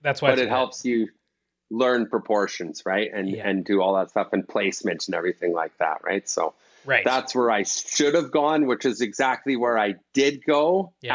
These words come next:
Speaker 2: after <laughs> I tied the Highlander.
Speaker 1: <laughs> You're like,
Speaker 2: I was
Speaker 1: "Durham
Speaker 2: like,
Speaker 1: Ranger time."
Speaker 2: "All right, man,
Speaker 1: Yeah.
Speaker 2: back to the Rangers.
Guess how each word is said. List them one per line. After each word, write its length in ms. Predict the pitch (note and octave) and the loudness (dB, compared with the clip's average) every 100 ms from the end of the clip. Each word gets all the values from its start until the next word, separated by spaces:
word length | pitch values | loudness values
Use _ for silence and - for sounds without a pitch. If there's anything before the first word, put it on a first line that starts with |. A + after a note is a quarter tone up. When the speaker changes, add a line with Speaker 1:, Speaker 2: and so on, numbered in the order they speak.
| B2+ | -2
Speaker 2:
after 300 | B2+ - B2+ | -2 -2 0
<laughs> 80 | C#3 | 0
I 100 | C3 | -4
tied 420 | - D3 B2+ A#2 | -2 -2 -2 -4
the 80 | B2+ | -4
Highlander. 560 | B2 B2+ A#2+ A2 G3 - | -2 -2 -2 -2 -2 4
Speaker 1:
<laughs> 320 | G#3+ G#3+ E3+ | 4 6 6
You're 120 | E3 | 6
like, 160 | - C3 | 6 6
Speaker 2:
I 40 | - | 6
was 80 | E3 | 8
Speaker 1:
"Durham 140 | E3+ D#3 | 8 8
Speaker 2:
like, 20 | |
Speaker 1:
Ranger 280 | D3+ C#3 B2+ | 4 2 -2
time." 280 | B2 A#2 A3 | -2 2 4
Speaker 2:
"All 60 | G#3+ | 4
right, 260 | G3 F#3+ F#3+ E3+ | 2 0 -6 -10
man, 400 | F3+ F3+ F3+ E3+ C3 | -6 0 0 -2 -4
Speaker 1:
Yeah. 180 | A2+ | -2
Speaker 2:
back 340 | G#3 G#3 F#3+ - | 0 0 -2 0
to 140 | G3+ | -2
the 120 | F3+ | 0
Rangers. 680 | F3 F3 F3 F3 F#3 F3 E3+ | 0 0 0 -2 -2 -2 -2